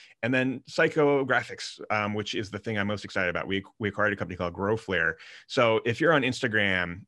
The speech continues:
and you get an ad for something, and you're like, "I don't even think I said that out loud, but this is exactly what I was thinking about twenty minutes ago," it's because they've got a really good psycho-, psychographic profile on you.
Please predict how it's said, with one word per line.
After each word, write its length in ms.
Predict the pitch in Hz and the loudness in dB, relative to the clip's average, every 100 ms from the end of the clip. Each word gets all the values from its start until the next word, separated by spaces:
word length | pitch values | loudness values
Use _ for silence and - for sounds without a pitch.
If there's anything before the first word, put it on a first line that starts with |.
| - | -2
and 400 | 101 98 95 98 | 0 2 0 -2
you 100 | 113 | -2
get 120 | 110 | -2
an 80 | 107 | 0
ad 320 | 101 107 113 | 2 2 0
for 80 | 117 | -4
something, 380 | 139 127 135 | -4 -2 -2
and 40 | 117 | 0
you're 80 | 110 | 0
like, 160 | 104 123 | 0 2
"I 40 | |
don't 100 | 175 | 2
even 160 | 139 98 | 0 -2
think 120 | 104 | -4
I 40 | 87 | -4
said 220 | - 104 | -2 0
that 120 | 98 | 2
out 180 | 90 - | 0 0
loud, 260 | 98 92 85 | 2 2 0
but 140 | 82 | -2
this 160 | 104 - | -4 -4
is 80 | 101 | -6
exactly 500 | 92 90 95 95 101 | -4 0 0 0 2
what 120 | 95 | 2
I 60 | |
was 100 | 87 | 0
thinking 300 | - 92 92 | -4 -8 -8
about 200 | 85 80 - | -8 -8 -8
twenty 240 | 95 90 | -10 -8
minutes 260 | 87 110 120 | -6 -8 -6
ago," 300 | 160 175 190 - - _ | -2 -2 -4 -10 -20 _
it's 80 | - | -2
because 280 | 143 131 | 2 2
they've 100 | 113 104 | 2 2
got 180 | 101 | 2
a 40 | 90 | 2
really 220 | 92 90 | -2 -2
good 120 | 87 | -4
psycho-, 280 | - 85 85 - - - | -4 -6 -6 -8 -12 -6
psychographic 540 | 98 90 85 82 90 | -4 -2 -4 -4 -6
profile 340 | 90 82 76 | -8 -6 -6
on 120 | 82 | -6
you. 100 | 82 | -10